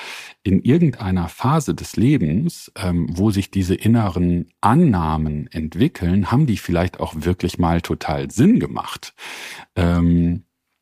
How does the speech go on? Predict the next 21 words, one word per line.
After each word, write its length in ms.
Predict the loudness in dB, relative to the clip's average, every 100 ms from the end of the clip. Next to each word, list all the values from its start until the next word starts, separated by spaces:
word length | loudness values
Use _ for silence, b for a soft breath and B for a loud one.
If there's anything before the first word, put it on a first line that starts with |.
| _ _ -6
und, 480 | 2 4 4 0 -6
ähm, 440 | -4 0 0 0 0
wenn 120 | -2
du 60 | -2
mich 160 | -2 -4
jetzt 140 | -6
fragst, 400 | -4 -4 -4 -2
womit 340 | 2 2 2
kommen 320 | 0 0 2 2
so 160 | -2
die 120 | -2
Leute 380 | 0 0 0 -4
zu 200 | -8 -2
mir, 460 | 0 2 2 2 0
dann 240 | 0 -2
ist 220 | -2 -6
das 140 | -8 -6
ganz 300 | -6 -6 -4
häufig 320 | -6 -6 -8
sowas 420 | -4 -4 -4 -4
wie, 320 | 0 0 0